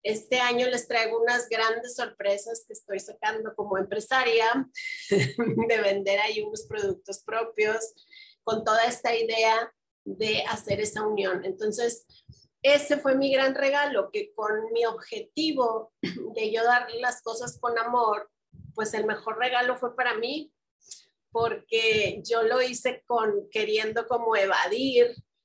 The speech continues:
mi situación personal de, "Ay, es que voy a pasarla sola en Navidad", no. Ya cuando llegó Navidad ya estaba yo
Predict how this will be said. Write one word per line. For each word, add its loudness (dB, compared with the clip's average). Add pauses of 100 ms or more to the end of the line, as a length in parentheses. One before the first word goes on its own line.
(140)
mi 2
situación -4
personal -2
de, -6
"Ay, 0
es 0
que -2
voy -4
a -4
pasarla -4
sola -2
en 0
Navidad", 0
no. -4 (360)
Ya 0
cuando 4
llegó 2
Navidad 4
ya 2
estaba -2
yo -4